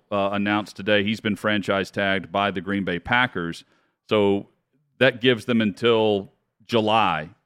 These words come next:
to work out a long-term contract, or he'll play the,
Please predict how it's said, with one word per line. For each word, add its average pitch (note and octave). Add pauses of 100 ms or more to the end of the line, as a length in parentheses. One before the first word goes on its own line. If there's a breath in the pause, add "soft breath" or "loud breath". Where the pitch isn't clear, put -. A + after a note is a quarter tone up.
(100)
to A#2
work A2
out G#2
a G2
long-term G2
contract, G2 (420)
or A#2+
he'll A2+
play A2 (320)
the, A2